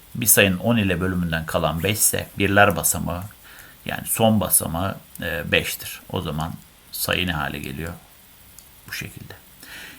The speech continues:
Şimdi üç ile bölünebilme kuralı bütün rakamların toplamın üçe bölünebilmesi. Yani burada A artı sekizin üç ile bölünebilmesi. Yani neler olabilir? Sekizden büyük üç ile bölünebilen sayılar dokuz, on iki diye devam ediyor.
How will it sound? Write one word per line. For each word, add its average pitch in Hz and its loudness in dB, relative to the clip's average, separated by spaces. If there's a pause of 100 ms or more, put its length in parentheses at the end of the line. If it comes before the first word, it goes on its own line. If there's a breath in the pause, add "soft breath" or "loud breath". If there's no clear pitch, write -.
Şimdi 107 0
üç 139 0
ile 110 4
bölünebilme 107 4
kuralı 95 -4
bütün 110 2
rakamların 87 2
toplamın 95 -2 (520)
üçe 104 0
bölünebilmesi. 85 -2
Yani 85 4
burada 98 0
A 104 8
artı - -4
sekizin 87 -2 (880 loud breath)
üç 107 0
ile 90 -2
bölünebilmesi. 82 -4 (100)
Yani 101 4
neler 117 8
olabilir? 92 0 (300)
Sekizden 92 -2
büyük 87 -4
üç - -10
ile 90 -4
bölünebilen 82 -6
sayılar 104 -2
dokuz, 90 -6
on 92 0
iki 80 -6
diye 92 0
devam 73 -4
ediyor. 80 -6